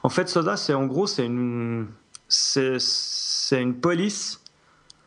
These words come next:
avec, euh, dedans, il y a un, à peu près cent vingt icônes.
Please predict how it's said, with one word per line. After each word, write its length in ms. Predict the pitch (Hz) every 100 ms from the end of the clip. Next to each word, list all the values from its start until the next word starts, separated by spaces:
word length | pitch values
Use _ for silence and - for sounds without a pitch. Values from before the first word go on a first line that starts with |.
| _ _ _ _ -
avec, 320 | 127 131 135
euh, 100 | 127
dedans, 300 | 131 147 160
il 80 | 160
y 20 |
a 80 | 120
un, 320 | 117 120 127
à 80 | 117
peu 160 | 147 147
près 220 | - 151
cent 220 | - 147
vingt 140 | 139
icônes. 540 | 135 135 127 160 113